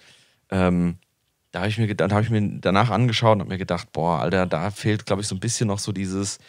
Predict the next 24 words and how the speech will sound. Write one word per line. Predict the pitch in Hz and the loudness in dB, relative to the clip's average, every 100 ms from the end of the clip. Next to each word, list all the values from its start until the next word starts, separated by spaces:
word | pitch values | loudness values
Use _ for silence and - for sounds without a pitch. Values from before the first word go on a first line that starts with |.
| - _ _ | -20 _ _
soll | 92 | -8
ich | 95 | -2
sagen, | 98 95 | 0 0
so | |
ein | |
bisschen | 85 - 101 | -2 -2 0
Mentalität. | 92 98 87 101 92 | 0 0 0 0 0
Der | |
Kopf | 87 - - | 0 -2 0
ging | 113 | 0
irgendwie | 98 98 | 0 0
runter | 95 135 147 139 | 4 6 6 6
und | 98 95 | 4 2
der, | 92 85 87 90 - | 2 2 -2 -8 -8
ja, | 92 90 85 98 _ _ | -2 0 -2 -8 _ _
der, | 82 78 80 95 | -6 -4 -6 -8
unser | 87 85 | -6 -4
Trainer | 90 98 98 | 0 0 2
hat | 98 | 0
ihn | |
ja | 95 | -2
dann | 90 | 0
rausgewechselt, | 87 101 - 76 - - | 0 0 -2 -8 -8 -8
ja. | 76 | -8